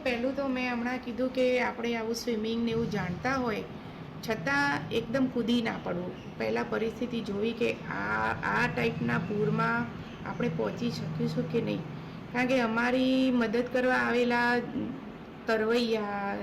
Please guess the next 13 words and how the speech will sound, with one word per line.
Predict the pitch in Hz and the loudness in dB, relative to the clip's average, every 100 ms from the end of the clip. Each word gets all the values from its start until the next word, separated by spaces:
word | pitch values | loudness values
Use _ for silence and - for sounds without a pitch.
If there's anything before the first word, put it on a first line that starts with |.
| 202 202 190 185 | -4 -4 -4 -4
જે | 202 202 196 185 - | -4 -2 -4 -6 -6
ફાયર | 190 220 | -2 0
બ્રિગેડવાળા, | 208 226 208 214 196 190 190 - - - - | 0 0 2 2 0 -2 -4 -8 -14 -14 -4
એ | 254 302 | 0 2
લોકો | 330 349 | 2 0
નહોતા | 339 330 320 | 0 0 0
આવી | 311 269 | 0 0
શકતા, | 269 - 277 | -2 -2 0
એટલું | 254 247 302 302 | 0 0 -4 -2
ખતરનાક | 247 233 240 226 226 - | -4 -2 -2 -2 -4 -6
પૂર | 214 202 | -6 -4
હતું. | 196 226 - - - - - - - | -4 -4 -6 -10 -14 -14 -14 -14 -6
તો | 294 | -2